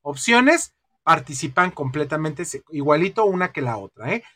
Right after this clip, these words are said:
Treinta y tres treinta y cuatro quince noventa y ocho ochenta y siete WhatsApp o Telegram y treinta y tres treinta y ocho trece trece cinco cinco. Nos vamos a ir a una entrevista especial que hicimos en Talentland,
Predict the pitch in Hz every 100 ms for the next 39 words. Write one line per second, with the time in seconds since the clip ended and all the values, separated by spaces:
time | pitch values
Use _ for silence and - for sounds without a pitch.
0 | _ - 165 170 160 190 190 190 165 175
1 | 131 156 - 180 185 156 135 135 151 147
2 | 147 147 139 135 135 147 151 165 190 190
3 | _ _ _ 135 165 214 233 277 302 -
4 | _ _ 175 - 180 165 151 160 170 165
5 | 143 135 170 - 151 156 147 123 147 156
6 | 175 170 _ _ _ - 175 165 143 135
7 | 131 120 123 - _ _ - 220 302 339
8 | 285 262 269 262 254 262 247 196 196 202
9 | 220 240 - - - 202 214 226 175 151
10 | 180 180 196 175 151 139 185 190 196 160
11 | 160 170 175